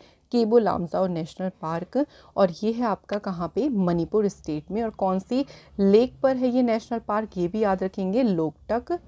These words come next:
लेक पर। नेक्स्ट, name the first ever female prime minister in the world। विश्व की पहली महिला प्रधानमंत्री का नाम बताएं। So, पूरे वर्ल्ड की बात हो रही है, so, पहली फीमेल प्राइम मिनिस्टर कौन थी?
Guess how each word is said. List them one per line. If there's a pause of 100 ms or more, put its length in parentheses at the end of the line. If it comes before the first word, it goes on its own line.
(140)
लेक
पर। (1600)
नेक्स्ट,
name
the
first (120)
ever
female (120)
prime
minister
in
the
world। (460)
विश्व
की
पहली (340)
महिला
प्रधानमंत्री
का
नाम
बताएं। (520)
So,
पूरे
वर्ल्ड
की
बात
हो
रही
है,
so,
पहली
फीमेल
प्राइम
मिनिस्टर
कौन
थी?